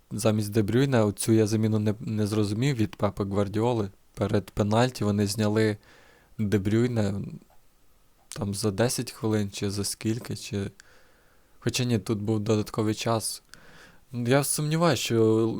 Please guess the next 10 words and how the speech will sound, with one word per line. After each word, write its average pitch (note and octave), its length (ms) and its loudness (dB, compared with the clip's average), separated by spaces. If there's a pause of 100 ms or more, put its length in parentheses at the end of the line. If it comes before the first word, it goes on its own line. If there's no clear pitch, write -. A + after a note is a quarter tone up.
(120)
Де G#2+ 200 0
Брюйне G#2+ 360 0
не G#2 100 0
зміг G#2+ 280 -4
би A2 100 -2
добігати, A2 640 0 (100)
але, G#2 400 -2
ну, A2+ 120 -4
його A2 200 0
зняли. A2+ 480 -2